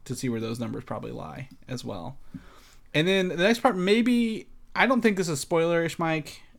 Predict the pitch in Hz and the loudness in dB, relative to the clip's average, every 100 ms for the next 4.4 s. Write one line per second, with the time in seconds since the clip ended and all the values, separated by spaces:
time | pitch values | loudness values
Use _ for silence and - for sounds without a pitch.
0 | - 139 147 143 - 147 147 147 147 139 | -8 0 2 2 2 -2 0 0 -2 -2
1 | 151 143 - 139 143 143 156 151 156 151 | -4 -4 0 0 0 -2 -2 0 0 0
2 | 143 139 135 131 147 131 127 131 - - | -2 2 2 2 -2 0 -2 -4 -14 -20
3 | - - - - - - - - - 127 | -20 -20 -20 -20 -20 -20 -20 -20 -2 0
4 | 123 120 117 | 2 2 0